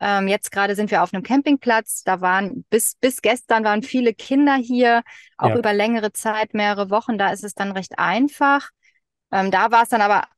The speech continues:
Speaker 1: allerdings so, dass es so heiß war, dass mein Kopf nicht richtig funktionierte.
Speaker 2: Ja.
Speaker 1: Genau, da musste ich dann sehr gut für mich sorgen. Also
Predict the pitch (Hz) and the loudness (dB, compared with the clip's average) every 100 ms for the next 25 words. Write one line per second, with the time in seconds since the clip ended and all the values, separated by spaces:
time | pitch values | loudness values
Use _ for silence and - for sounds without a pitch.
0 | _ 196 196 208 208 - 202 190 196 220 | _ 0 0 0 -2 0 0 0 -2 -4
1 | 190 196 233 202 196 190 175 - 302 - | 0 -2 0 -2 -2 -4 -6 -2 -2 0
2 | 339 330 - 320 311 - 311 302 311 311 | 0 0 -2 -2 -4 0 0 2 4 6
3 | 320 370 359 349 - 160 - _ _ _ | 6 6 4 2 0 -6 -8 _ _ _
4 | _ _ - 247 233 196 190 208 - 202 | _ _ -2 2 4 4 2 0 -6 -4
5 | 196 196 190 214 - 214 208 - 170 160 | -2 -2 -2 -4 -8 -6 -6 -2 0 2
6 | 170 175 143 208 | 0 -2 0 0